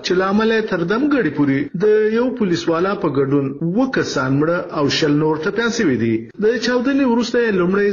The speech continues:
زخمیان د مستون و غوث بخش رساني هسپتال ته رسولي دي. د مستونګ د پولیسو په خبره چې په مړو او زخمیانو کې زیاتره د سکول ماشومان شامل دي. په دې ترڅ کې د مستونګ د پولیسو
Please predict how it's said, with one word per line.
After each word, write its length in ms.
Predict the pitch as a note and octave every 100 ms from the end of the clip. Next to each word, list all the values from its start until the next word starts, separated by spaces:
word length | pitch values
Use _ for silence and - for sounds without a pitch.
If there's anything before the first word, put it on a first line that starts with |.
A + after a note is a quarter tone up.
| G3
زخمیان 500 | F#3 - G3 G#3+ F#3+
د 100 | D#3 D3+
مستون 320 | D3 A3 A3+
و 260 | G3+ C#3 B2
غوث 260 | C#3 C#3+ C#3+ F3+
بخش 260 | G3 - D3+
رساني 440 | B2 C#3 C#3 G3+ A3
هسپتال 520 | F3 - - B2 A#2+
ته 120 | E3+ F#3+
رسولي 420 | G3+ A3 A#2 A2
دي. 100 | G#2 G#2 - - -
د 100 | A3+ C4
مستونګ 320 | C4+ C4 D4 C#4+
د 120 | A#3+ -
پولیسو 280 | F#3+ F#3 -
په 80 | F#3
خبره 320 | G3+ G#3 A#3 A#3+
چې 160 | A3+ -
په 80 | E3 F3+
مړو 200 | A#3+ C#4+
او 80 | B3 F3
زخمیانو 480 | D3+ D#3 G#3 A3 D3+ C3+
کې 100 | - C3 D3
زیاتره 420 | D#3+ G3 G3+ A#3+ A3+ F3
د 100 | C#3 C3
سکول 240 | - A3 A#3
ماشومان 420 | C3 - C3 B2+ -
شامل 380 | G3 A3 F3 G#2+
دي. 100 | A2 G#2+ - -
په 80 | G#3
دې 100 | A#3 A#3
ترڅ 180 | B3+ C#4+ -
کې 120 | D#3 A2 -
د 160 | F3+ G3+ G3+
مستونګ 380 | G3+ - C4+ C4+ A#3
د 100 | F#3 C#3
پولیسو 380 | E3 F3 E3+